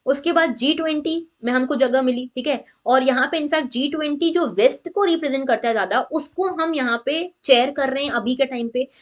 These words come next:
इसके अलावा शंघाई कोऑपरेशन ऑर्गेनाइजेशन जिसमें चाइना डोमिनेट कर रहा है, उसको भी हम ही चेयर कर रहे हैं। ओके,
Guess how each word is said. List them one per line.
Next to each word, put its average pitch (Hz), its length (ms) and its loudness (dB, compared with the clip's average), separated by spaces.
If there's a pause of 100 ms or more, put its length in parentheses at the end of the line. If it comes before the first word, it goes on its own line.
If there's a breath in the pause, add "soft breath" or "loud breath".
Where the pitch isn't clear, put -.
(120)
इसके 294 220 -4
अलावा 381 200 2
शंघाई 240 540 -2
कोऑपरेशन 269 460 0
ऑर्गेनाइजेशन 208 580 -4
जिसमें 320 320 -6
चाइना 269 400 0
डोमिनेट 302 360 0
कर 269 160 0
रहा 302 100 0
है, - 120 -10
उसको 330 340 -4
भी 381 80 8
हम 277 180 2
ही 277 80 -2
चेयर 262 260 0
कर 247 200 -2
रहे 247 140 -2
हैं। 240 180 -6 (280 soft breath)
ओके, 254 340 0